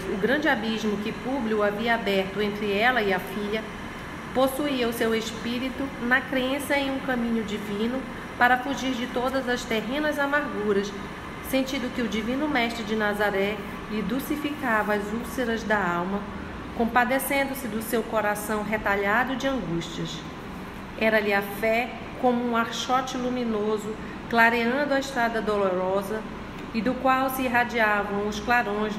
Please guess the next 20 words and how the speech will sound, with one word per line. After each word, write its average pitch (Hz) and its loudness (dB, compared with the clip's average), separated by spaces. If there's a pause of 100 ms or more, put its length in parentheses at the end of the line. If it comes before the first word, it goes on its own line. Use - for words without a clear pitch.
(120)
da 196 4
confiança 247 -4
humana 196 2 (320)
na 208 4
providência 202 0
divina, 208 -2 (440)
que 262 2
transforma 254 2
as 202 -4
provações 208 -2
penosas 190 -2
da 202 0
terra 202 -2 (400)
em 208 2
antegozo 208 2
das 202 0
eternas 262 0
alegrias 196 0
do 185 -4
infinito. 185 -2